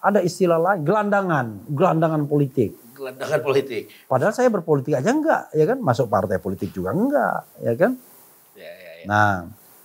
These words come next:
Speaker 1: tapi mungkin ditanya, gimana kalau Refli Harun ditawarkan jadi menteri, eh, kabinet
Speaker 2: Mau ikut Pak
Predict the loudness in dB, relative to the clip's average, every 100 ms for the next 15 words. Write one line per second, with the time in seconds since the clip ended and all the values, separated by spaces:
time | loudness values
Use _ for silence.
0 | _ _ _ _ -6 0 0 2 2 2
1 | 0 0 0 0 2 2 2 0 0 0
2 | 0 0 0 2 0 0 -2 -2 -6 -14
3 | -20 -20 -20 _ -18 0 2 2 0 0
4 | 2 0 -4 -14 -2 0 0 2 4 2
5 | -2 -12 -8 0 2 2 0 0 0 2
6 | 0 0 -4 -20 -2 0 0 -2 -2 0